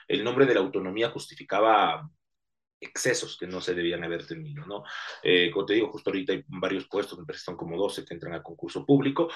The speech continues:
y entran igual a través de los mecanismos de socioempleo. Eso es un poco,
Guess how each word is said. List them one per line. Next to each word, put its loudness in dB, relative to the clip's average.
y 4
entran 4
igual 6
a -2
través -2
de -2
los -2
mecanismos -8
de -10
socioempleo. 2
Eso -2
es -6
un -16
poco, 2